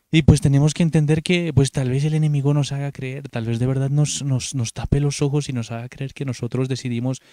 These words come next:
cuándo, cuándo hacer las cosas, que nosotros podemos controlar lo que estamos haciendo, que no es una adicción, que simplemente es, pues, algo que lo hacemos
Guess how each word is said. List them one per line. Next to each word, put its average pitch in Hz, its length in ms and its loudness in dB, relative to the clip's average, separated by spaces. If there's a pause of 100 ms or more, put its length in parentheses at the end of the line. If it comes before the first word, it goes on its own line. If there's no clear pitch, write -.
(260)
cuándo, 127 520 2
cuándo 123 300 -4
hacer 139 220 -6
las 139 160 -8
cosas, 131 320 -10
que 120 100 -6
nosotros 123 380 -4
podemos 131 420 -2 (300)
controlar 131 600 2
lo 139 120 -2
que 135 100 -8
estamos 135 380 -8
haciendo, 139 440 -8
que 117 140 -6
no 113 80 -6
es 123 160 -6
una 143 120 -4
adicción, 143 440 -8
que 117 80 -10
simplemente 147 540 -4
es, 147 80 -8
pues, 160 180 -2
algo 143 200 0
que - 100 -2
lo 143 80 2
hacemos 139 400 -2